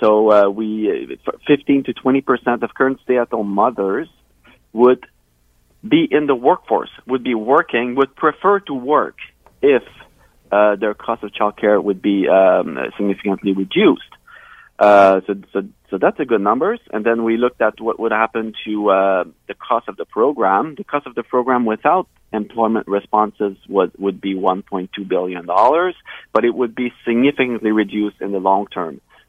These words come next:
Um, the federal, i-, if it's a federal program exclusively,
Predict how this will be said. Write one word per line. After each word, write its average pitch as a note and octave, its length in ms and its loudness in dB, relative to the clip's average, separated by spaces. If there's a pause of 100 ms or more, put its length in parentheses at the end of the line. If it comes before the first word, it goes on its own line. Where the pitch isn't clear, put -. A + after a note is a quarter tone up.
Um, F2+ 500 2
the - 160 -14
federal, B2+ 360 0
i-, - 320 -6
if A2+ 140 -6
it's C3 120 -4
a A#2+ 80 -2
federal B2 340 0
program A2+ 560 -2
exclusively, A#2 960 -2